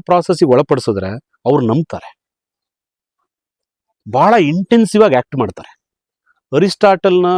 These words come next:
ಪೊಯೆಟಿಕ್ಸ್‌ನಲ್ಲಿ ಹೇಳುವ ಆ ಕೆಥಾರ್ಸಿಸ್ ಅಥವಾ ಕೆಥಾರ್ಟಿಕ್ ಮೂವ್‌ಮೆಂಟ್ ಅಂತ ಏನ್ ಕರಿತೀವಲ್ಲ,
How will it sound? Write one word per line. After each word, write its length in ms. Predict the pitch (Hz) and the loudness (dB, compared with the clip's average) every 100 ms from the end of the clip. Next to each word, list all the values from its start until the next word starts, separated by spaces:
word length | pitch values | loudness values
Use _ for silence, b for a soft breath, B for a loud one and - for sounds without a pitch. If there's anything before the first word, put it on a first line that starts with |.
| 175 | -2
ಪೊಯೆಟಿಕ್ಸ್‌ನಲ್ಲಿ 600 | 147 160 180 - 175 160 | 0 0 0 0 0 2
ಹೇಳುವ 320 | 151 156 156 | 2 2 2
ಆ 100 | 147 | 0
ಕೆಥಾರ್ಸಿಸ್ 600 | 131 127 165 147 127 - | -2 -2 -2 -2 -6 -8
ಅಥವಾ 160 | 127 127 | -6 -2
ಕೆಥಾರ್ಟಿಕ್ 480 | 131 165 160 147 135 | -2 0 0 -2 0
ಮೂವ್‌ಮೆಂಟ್ 360 | 175 208 175 | 2 2 2
ಅಂತ 160 | 127 120 | -4 -4
ಏನ್ 100 | 113 | -2
ಕರಿತೀವಲ್ಲ, 400 | 110 104 92 | -4 -4 -10